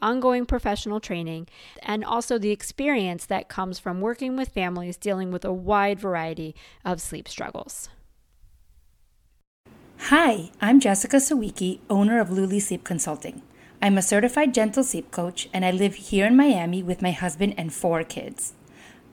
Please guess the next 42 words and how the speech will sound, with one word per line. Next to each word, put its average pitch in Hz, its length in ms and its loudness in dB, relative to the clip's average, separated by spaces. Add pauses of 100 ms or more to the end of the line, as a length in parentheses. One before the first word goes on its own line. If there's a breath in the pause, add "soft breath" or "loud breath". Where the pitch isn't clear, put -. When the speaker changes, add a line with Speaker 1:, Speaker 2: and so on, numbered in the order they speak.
Speaker 2:
I 214 60 6
received 214 420 4
my 349 100 6
training 208 360 2
back 170 320 0
in 175 80 -2
two 202 100 -4
thousand 196 400 4
thirteen 202 460 0
with 180 200 -6
Kim 214 280 2
West, 170 320 -2
the 196 80 -2
sleep - 260 -2
lady. - 380 -10 (560 loud breath)
Throughout 226 400 6
the 320 60 2
years, 190 500 4
I 185 120 0
not 214 200 2
only 214 260 2
upkeep 233 400 0
my 175 100 -2
sleep - 300 -4
coach 214 200 -2
certification, 165 840 -4
but 170 200 -6
I 170 60 -2
have 170 300 -6
also 202 360 2
completed 214 480 0
training 180 380 -2
in 165 140 -6
infant 180 320 -6
mental 175 340 -4
health, 185 380 -2 (440 loud breath)
as 175 120 -2
well 180 200 2
as 202 100 2
the 190 100 2
Wonder 165 280 0
Weeks. - 420 -10